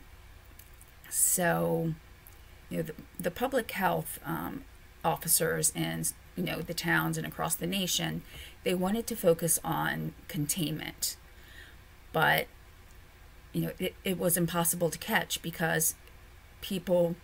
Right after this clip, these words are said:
were already coming over, I'm sorry, already coming home from Europe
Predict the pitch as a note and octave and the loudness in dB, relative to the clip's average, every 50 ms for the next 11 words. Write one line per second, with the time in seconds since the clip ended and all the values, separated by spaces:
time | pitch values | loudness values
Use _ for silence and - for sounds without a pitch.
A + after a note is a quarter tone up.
0 | - - - E3+ E3+ E3+ D#3+ D#3+ D#3+ D#3+ D#3+ D#3+ D#3+ E3 - - - - - - | -14 -10 -6 0 4 4 4 4 4 2 2 0 0 -2 -4 -10 -16 -18 -10 -6
1 | - F3+ F3+ E3+ F#3 G3 A3 G3 - - F3+ F3 E3+ E3 E3 E3+ E3+ D#3+ D#3+ E3 | -2 0 2 2 2 2 2 -2 -2 -2 -2 0 0 0 0 0 0 -2 -2 -2
2 | D#3+ E3+ D#3+ D#3+ - - F3 E3+ - D#3+ D3+ D#3 E3+ E3+ E3+ E3+ E3+ F3 E3+ E3+ | -2 -2 -2 -4 -4 -2 0 0 2 2 2 2 2 2 2 2 2 0 -2 -2
3 | E3+ E3 D#3+ F3 F3 E3 E3 E3 - E3+ F3+ G3 C4 C#4 A3 F3 F3 - - | -2 -2 0 0 0 0 -2 -2 -2 -2 0 0 2 4 4 4 2 0 -4